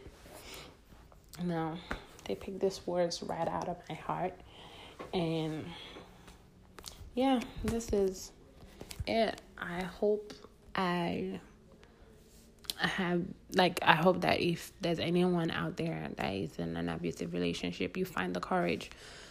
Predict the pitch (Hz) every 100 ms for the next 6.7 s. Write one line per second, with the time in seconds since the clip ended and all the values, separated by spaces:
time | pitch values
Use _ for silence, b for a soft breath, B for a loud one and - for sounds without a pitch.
0 | - - 202 - 208 - 175 170 - 180
1 | 175 - 185 - 180 185 180 170 160 -
2 | 175 165 160 160 B B B B B B
3 | B B B - - - - - - -
4 | - 196 160 196 185 190 190 175 175 -
5 | 170 180 175 160 - - 170 165 143 b
6 | b b - - 180 180 180